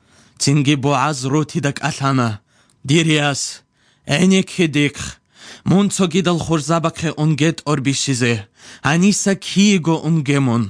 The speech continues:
დირ ჰანირ ჰალტული ლუგე ლუჩაბაზ და ცადდახიკა. ლილარუ ყაბი ჰალტული ბაკ ბიხუნ,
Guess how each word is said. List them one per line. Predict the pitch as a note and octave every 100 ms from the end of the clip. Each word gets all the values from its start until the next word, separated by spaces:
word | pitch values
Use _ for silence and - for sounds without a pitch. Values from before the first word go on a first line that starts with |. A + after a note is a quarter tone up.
| - _ _ _ _ _ _
დირ | B2+ C3+ E3
ჰანირ | D3+ D3 D3+ D3+
ჰალტული | A#2+ D3+ D3 D3+ D3
ლუგე | D3 C3+
ლუჩაბაზ | C#3 C#3 - D#3 D3 A#2+
და | D3
ცადდახიკა. | - D3 C#3 B2 C#3+ - C3 A#2 - A#2 G#2 _ - - -
ლილარუ | - E3+ E3+ F3+ F#3+
ყაბი | F#3+ - D#3+ E3+
ჰალტული | - D#3+ E3+ - D#3+ D#3
ბაკ | B2+ D3+ D#3
ბიხუნ, | - C#3+ D3 - D3